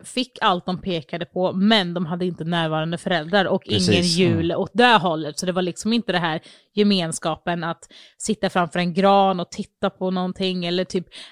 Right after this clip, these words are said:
Speaker 1: äta julfrukost med sin familj. Utan, och det var ju vad de saknade. De bara, "Jag skiter i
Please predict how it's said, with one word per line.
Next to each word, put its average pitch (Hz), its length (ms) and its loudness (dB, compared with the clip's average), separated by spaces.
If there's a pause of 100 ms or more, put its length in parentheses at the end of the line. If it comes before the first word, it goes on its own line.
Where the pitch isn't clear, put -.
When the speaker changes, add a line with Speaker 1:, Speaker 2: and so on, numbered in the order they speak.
(120)
Speaker 1:
äta 180 240 -2
julfrukost 196 960 0
med 185 160 0
sin 175 160 -2
familj. 185 520 0
Utan, 175 220 -2
och 190 100 0
det 196 160 6
var 311 120 6
ju 208 100 8
vad 160 200 0
de 277 220 4
saknade. 180 360 2
De 208 80 6
bara, 185 60 6
"Jag 160 100 2
skiter 240 600 0
i 233 460 4